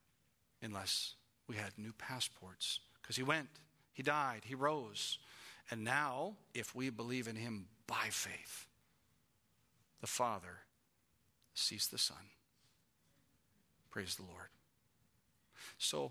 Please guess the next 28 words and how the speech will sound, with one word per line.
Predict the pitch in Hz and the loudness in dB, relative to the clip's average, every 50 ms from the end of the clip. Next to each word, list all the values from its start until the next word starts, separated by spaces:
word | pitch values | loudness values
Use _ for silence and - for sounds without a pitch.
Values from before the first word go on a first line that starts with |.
| 131 - - | -4 -6 -2
March | 139 139 156 160 - - - - - - | 0 0 0 2 0 0 0 0 0 0
sixteenth, | - - - - - - 143 139 135 175 - - - - - - - | 0 0 2 2 0 0 0 -2 -4 -4 -6 -12 -16 -18 -12 -6 -2
our | 131 | -2
job | 127 123 131 127 127 127 127 | 0 2 4 4 4 2 0
is | 123 113 | -2 -2
this. | - 143 117 101 - - - - - - - _ - - - - - - - - - _ - - - - - - _ - - - _ - | 0 0 0 0 0 -2 -2 -4 -8 -14 -20 _ -20 -20 -20 -20 -20 -20 -20 -20 -20 _ -20 -20 -20 -20 -20 -20 _ -20 -20 -20 _ -2
Some | - - - 175 185 | 2 2 4 4 2
of | 180 160 | 0 0
you | 165 165 | 0 2
last | 156 147 143 139 139 135 - - | 4 4 4 4 4 2 -2 0
year, | 147 151 170 208 254 - - - - - - - | 0 2 2 2 0 -2 -8 -16 -20 -20 -12 -4
I | - 120 | 0 2
remember | 120 123 123 123 120 113 | 2 2 2 0 0 0
showing | 110 - 135 131 127 | 0 0 2 2 2
up | 127 135 - - | 0 0 -2 -4
to | - 123 110 | -6 -6 -6
it. | 110 - - - - - - - - - - - - - - - - - - - _ _ _ - | -6 -8 -12 -18 -20 -20 -20 -20 -20 -20 -20 -20 -20 -20 -20 -20 -20 -20 -20 -20 _ _ _ -6
I | |
think | 131 208 214 | -4 0 2
we | 170 | 2
had | 151 123 | 2 2
nine | 117 117 117 127 147 151 151 | 2 0 2 2 2 2 2
people | 139 - - 156 147 151 - 117 | 0 -2 -4 -6 -6 -6 -4 0
show | - - - 127 117 | 0 2 2 2 2
up | 110 107 104 - - - - - - - - - | 2 0 -2 -4 -12 -20 -20 -20 -20 -20 -12 -6
to | - 135 | -2 2
share | - - - 156 143 135 131 123 113 - - - - - - - - - - - - - - - - - - - - - _ _ _ _ _ _ - | 2 4 4 4 4 4 4 2 0 -4 -10 -18 -20 -20 -20 -20 -20 -18 -20 -20 -20 -20 -20 -20 -20 -20 -20 -20 -20 -20 _ _ _ _ _ _ 2
about | 151 143 131 139 135 135 131 - | 2 4 4 2 0 0 -4 -6